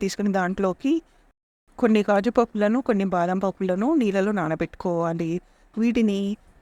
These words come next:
ఒక పదిహేను నిమిషాలైనా నానిన తర్వాత మిక్సీలో వేసుకుని కొన్ని నీళ్లు వేసుకొని ఇలా పేస్ట్ లాగా చేసుకోవాలి. చూడండి, ఫోర్ అవర్స్ తర్వాత నేను ఫ్రీజర్లోంచి తీసిన అరటిపళ్ళు, ఈ ఫ్రీజ్ చేసిన అరటిపళ్ళులో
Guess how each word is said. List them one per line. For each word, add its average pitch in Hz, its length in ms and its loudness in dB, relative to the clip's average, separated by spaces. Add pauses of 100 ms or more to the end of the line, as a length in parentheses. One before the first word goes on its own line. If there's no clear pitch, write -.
(500)
ఒక - 140 -6 (280)
పదిహేను 208 280 2
నిమిషాలైనా 208 560 0
నానిన 185 380 -2
తర్వాత 165 340 -4 (420)
మిక్సీలో 220 420 -2 (100)
వేసుకుని 196 420 -2
కొన్ని 190 300 0
నీళ్లు 190 300 0
వేసుకొని 190 440 -2 (360)
ఇలా 202 200 0
పేస్ట్ 190 320 -2
లాగా 175 200 -2 (180)
చేసుకోవాలి. 170 640 -2 (360)
చూడండి, 220 420 2
ఫోర్ 208 280 -2
అవర్స్ 190 220 -6 (100)
తర్వాత 180 380 -2 (720)
నేను 196 280 0 (320)
ఫ్రీజర్లోంచి 202 640 -2
తీసిన 196 320 -2 (140)
అరటిపళ్ళు, 165 540 -2 (380)
ఈ - 20 2 (100)
ఫ్రీజ్ 220 340 -2
చేసిన 214 340 -2
అరటిపళ్ళులో 190 480 -2